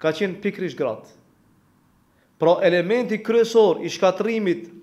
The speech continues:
popullit bijve të Israilit ka qenë gruaja. Thot Imam Neveviu rahimullah, me këtë na bën me dije pejgamberi Allahut, se njeriu duhet ta ketë kujdes dunjon, për arsye se në te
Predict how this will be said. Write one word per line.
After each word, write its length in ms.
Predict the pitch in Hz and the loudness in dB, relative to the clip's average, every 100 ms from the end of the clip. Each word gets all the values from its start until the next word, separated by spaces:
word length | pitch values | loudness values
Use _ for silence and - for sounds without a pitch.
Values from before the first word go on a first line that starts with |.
| - | 2
popullit 480 | 226 214 180 165 143 - | 4 4 4 -2 -6 -8
bijve 260 | 214 220 190 | -6 -2 -4
të 100 | 180 | -2
Israilit 480 | 185 196 226 254 - - _ _ _ _ - | -2 0 -2 -6 -8 -20 _ _ _ _ -4
ka 140 | 160 | -4
qenë 280 | 160 185 165 | -2 -6 -6
gruaja. 360 | 156 131 107 - - _ _ _ _ _ _ _ | -8 -6 -8 -12 -20 _ _ _ _ _ _ _
Thot 200 | 190 202 | 2 2
Imam 260 | 214 240 226 | 2 0 2
Neveviu 380 | 220 214 240 226 | 4 2 4 2
rahimullah, 580 | 214 202 208 214 240 240 - - _ _ _ _ - | 4 2 2 2 2 0 -14 -20 _ _ _ _ 0
me 120 | 170 | 2
këtë 240 | 202 240 | 4 4
na 120 | 226 214 | 4 4
bën 160 | 233 | 2
me 120 | 220 214 | 2 0
dije 220 | 226 220 | 2 0
pejgamberi 400 | 220 202 196 185 | 2 0 0 0
Allahut, 400 | 165 151 131 107 - - _ _ _ _ | 0 0 -6 -6 -18 -20 _ _ _ _
se 220 | - 175 | -4 -2
njeriu 340 | 180 220 247 233 | 2 2 2 0
duhet 400 | 160 240 247 240 | -4 -4 -2 2
ta 80 | 214 | 2
ketë 220 | 220 220 214 | 2 0 -2
kujdes 380 | 208 220 185 160 | 0 2 2 -2
dunjon, 460 | 196 220 185 104 - - _ _ _ _ - | -2 0 0 -4 -12 -20 _ _ _ _ 0
për 100 | 170 | 2
arsye 320 | 180 202 247 226 | 2 0 -2 2
se 140 | 220 | 0
në 80 | 208 | 2
te 140 | 233 | 2